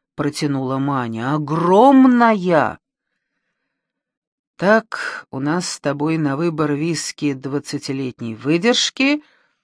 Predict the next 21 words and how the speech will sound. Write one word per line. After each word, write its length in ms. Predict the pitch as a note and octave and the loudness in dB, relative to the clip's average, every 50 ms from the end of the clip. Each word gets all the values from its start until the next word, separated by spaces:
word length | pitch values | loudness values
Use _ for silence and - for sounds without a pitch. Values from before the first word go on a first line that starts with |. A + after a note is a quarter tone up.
| _ _ _ _ | _ _ _ _
Это 180 | - C4 - A#3 | -2 -2 0 0
если 240 | B3 B3 A3+ - A#3+ | -2 -2 -2 -2 0
мы 140 | A#3 A#3+ A3+ | 0 0 2
хотим 460 | - A#3 A3 - A#3+ A#3 A3+ A3 - _ - | 2 0 2 2 0 0 0 -2 -4 _ -2
нахрюкаться, 1080 | G#3+ A3 A3+ A#3 A3+ - - A#3+ A3 A3 G#3 - - G#3 - - - - A3 G#3+ G3+ | 0 2 2 2 0 0 0 0 0 0 0 0 -2 -2 -2 -4 0 4 4 4 4
как 280 | - - G#3+ G#3+ G#3 - | 2 0 -2 -2 -2 -6
свиньи, 680 | - - - G3+ G3+ G3+ G3+ G3 G3 F#3 G3+ G3+ G3 - - - _ _ _ _ _ | -12 -8 -6 -4 -2 0 0 0 0 0 0 0 0 -2 -8 -20 _ _ _ _ _
и 160 | - F#3 B3 | -4 -2 -2
шампанское 1040 | C4 - - D#4 D#4+ D#4+ D#4 - - G#3 G#3+ G#3 G3 F#3 - - - - G3 F#3+ F#3+ | 0 2 2 2 2 2 2 2 4 4 4 4 2 0 -4 -6 -2 0 2 2 2
«Вдова 420 | E3 C3+ A2+ G#2+ G2+ A2+ A#2+ C3 D3+ | 2 0 -4 -2 0 2 2 0 0
Клико», 640 | D3+ - G#3 A#3 A3+ - - F3+ E3+ E3+ E3+ D#3+ E3 - _ _ - - _ _ _ _ _ | -2 -4 -4 -4 -4 -2 2 4 4 4 4 2 -2 -10 _ _ -20 -20 _ _ _ _ _
если 360 | F4+ F4+ D#4+ C4 - - F#3 | -6 -4 -4 -4 -4 -4 -2
мы 140 | F3 F#3+ G3 | -2 -2 -2
хотим 460 | - - E3+ D#3 - - F3+ F3 D#3+ | -2 -2 -4 -2 -2 -4 -2 -2 0
разыгрывать 760 | D3+ D3+ D3 D3 D#3+ D#3 D3+ D3 D3 D3 D3 D3 D3 - - _ _ _ _ _ _ _ _ | 0 -2 -2 -2 -4 -4 -2 0 0 0 0 -2 -4 -8 -14 _ _ _ _ _ _ _ _
приличных. 1040 | - - A#3+ A3 E3 B2+ A2+ F#2 - - - - - - - - - - - - _ _ _ _ _ _ _ _ _ _ _ _ _ _ _ _ _ | -10 -8 -6 -6 -6 -8 -10 -10 -6 -6 -6 -6 -6 -12 -14 -16 -16 -18 -18 -18 _ _ _ _ _ _ _ _ _ _ _ _ _ _ _ _ _
Ты 220 | - F#3 G3 F#3 D#3+ | -6 -4 -4 -4 -4
чего 300 | - - - F3+ D#3+ D3 | -4 -4 -2 0 0 0
больше 400 | C#3+ D3+ D3 B2+ - - C#3 C3 | 0 -2 -2 -2 -4 -8 -10 -12
хочешь, 580 | - - B2 A2 - - - - - - - _ _ _ _ _ _ _ | -10 -10 -10 -10 -8 -8 -8 -8 -10 -12 -16 _ _ _ _ _ _ _
нахрюкаться 840 | - E3 E3 - - B3 D#4+ E4+ - C#3 - - - - - - | -4 -4 -2 0 0 0 0 0 -2 -10 -10 -10 -14 -16 -16 -20